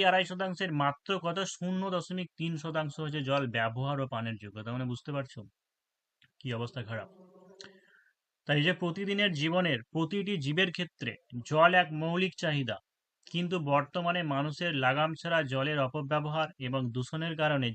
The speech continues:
যেভাবে জল সংকট দেখা দিচ্ছে, তাতে আগামী পঞ্চাশ বছরে এর ভয়াবহতা আরো মারাত্মক আকার ধারণ করতে চলেছে, ঠিক আছে? এমনটাই আশঙ্কা করছেন পরিবেশবিদরা।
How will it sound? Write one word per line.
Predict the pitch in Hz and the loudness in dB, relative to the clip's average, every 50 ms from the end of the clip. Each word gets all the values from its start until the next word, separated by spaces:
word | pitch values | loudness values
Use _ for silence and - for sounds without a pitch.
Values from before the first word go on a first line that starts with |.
| - | -4
যেভাবে | - 147 147 156 165 160 165 156 135 | -4 -4 -2 -2 -2 -2 -2 -2 0
জল | 135 135 139 143 135 | 2 2 2 0 -2
সংকট | 151 147 147 139 151 147 131 131 | -4 -4 -4 -4 -4 -2 -2 -2
দেখা | 131 127 156 156 | 0 0 0 0
দিচ্ছে, | 147 135 - - 131 110 131 | 0 -2 -4 -6 -4 0 2
তাতে | 135 139 139 147 117 - - _ _ _ _ _ _ - _ _ _ _ _ _ - | 2 2 2 0 -2 -2 -4 _ _ _ _ _ _ -20 _ _ _ _ _ _ 4
আগামী | 135 139 147 160 170 175 180 175 165 151 | 4 6 6 6 4 4 2 0 0 0
পঞ্চাশ | 147 147 147 139 175 170 160 156 165 | 0 0 0 0 -2 -2 -2 -2 -4
বছরে | 165 160 - 170 165 160 156 | -6 -6 -4 -4 -4 -2 -2
এর | 147 131 120 | -2 -2 -2
ভয়াবহতা | 117 131 135 139 139 143 147 147 143 - 139 | 0 2 2 2 2 0 0 -2 -2 0 0
আরো | 135 131 123 123 | 0 2 2 2
মারাত্মক | 120 127 131 - - 147 135 127 123 | 2 2 0 0 -4 -4 -4 -4 -2
আকার | 123 127 123 113 110 | -2 -2 -2 -4 -4
ধারণ | 113 113 110 107 | -6 -6 -6 -8
করতে | 143 139 - 113 110 - | -10 -12 -12 -12 -10 -10
চলেছে, | 110 101 101 - - - _ _ _ _ _ _ _ _ _ _ _ _ _ - | -12 -12 -14 -16 -18 -20 _ _ _ _ _ _ _ _ _ _ _ _ _ -18
ঠিক | - - 151 | -10 -6 -4
আছে? | 135 131 113 127 135 | -4 -2 0 0 2
এমনটাই | 147 160 160 151 160 165 156 135 | 2 2 2 2 2 4 4 2
আশঙ্কা | 120 - 147 143 143 139 143 135 139 | 2 0 -2 -4 -4 -4 -4 -4 -4
করছেন | 135 127 - - 151 151 147 - - | -6 -6 -6 -6 -8 -8 -8 -8 -8
পরিবেশবিদরা। | 120 113 113 104 110 110 104 - - 104 98 _ - 92 95 | -6 -6 -6 -6 -8 -10 -10 -12 -16 -18 -18 _ -20 -20 -20